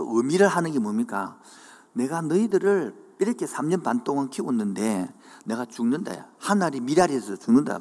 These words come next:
많은 열매를 들어. 여러분도 내가 발을 씻기듯이 대우받고 인정받고 그런 게 아니고, 우리 하나님 형상을 받아서 창조의 축복을 받았기 때문에 너희들이 잘 실력을 쌓아서 잘 자라서 오히려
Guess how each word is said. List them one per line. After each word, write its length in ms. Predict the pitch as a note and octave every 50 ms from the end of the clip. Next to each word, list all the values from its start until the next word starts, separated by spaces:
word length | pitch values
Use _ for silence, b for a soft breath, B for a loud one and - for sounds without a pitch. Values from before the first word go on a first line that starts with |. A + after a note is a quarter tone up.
| - -
많은 280 | - - G#2+ A#2 A#2 A2
열매를 380 | A2 A#2 B2 C3 A#2+ G#2 G2+ -
들어. 240 | G#2 F#2+ F#2 F#2 - B B B B B B B B B -
여러분도 760 | G3 A#3+ C4 C#4 A#3 F3+ F#3+ F#3+ F3+ G3+ G3 F3+ C3 A2+ - -
내가 220 | - B2 C3 C3
발을 320 | - - - D3+ D3+ E3 D#3+
씻기듯이 880 | - - - - E3 B2 A#2+ A2 G2 - - E3 D3 G#2+ E2+ - b b b b b b b b b b _ _ _ _ _ _ _ _ _ _ _ _ _ _ _ _
대우받고 760 | - B2 B2+ D#3+ F3 E3+ B2 A#2+ - - - A#2+ G#2+ - - -
인정받고 640 | F3+ G3 F#3+ G3+ E3+ D#3 D3 C#3+ - - G#2+ F#2+
그런 240 | - - G#3 G3 E3+
게 100 | C3+ B2
아니고, 460 | G#2+ - G2 A2 A3+ - F#2+ - - - _
우리 160 | - B2+ C3
하나님 320 | B2+ - F3+ F3 D3+ - -
형상을 400 | G3+ G#3 G3 - D#3 C3+ B2+ A#2
받아서 500 | A#2+ C3+ A#2 G#2 G2 - G2 F#2+ - - _ -
창조의 460 | - - - D#3+ D#3 D#3+ D3+ F3 F3
축복을 260 | - - - - E3+
받았기 300 | C#3+ C#3 C3 B2 A2+ F#2+
때문에 460 | - - G2 F#2+ F#2+ F#2+ F#2+ F2+ F2 B B B B B B
너희들이 320 | C3+ D#3+ D#3 D#3 D#3 C3+
잘 220 | - - - - -
실력을 400 | - - D#3 D3+ C#3+ C3 A#2 A2
쌓아서 500 | - - A2+ A#2 F#2 - - - - - - b b b b b b
잘 240 | - - - C3 A#2+
자라서 500 | D3 E3+ F3+ D3 A2+ G2+ - - - - B B B B B -
오히려 460 | - B2+ C#3+ E3+ F3 D#3+ D3 D3 D3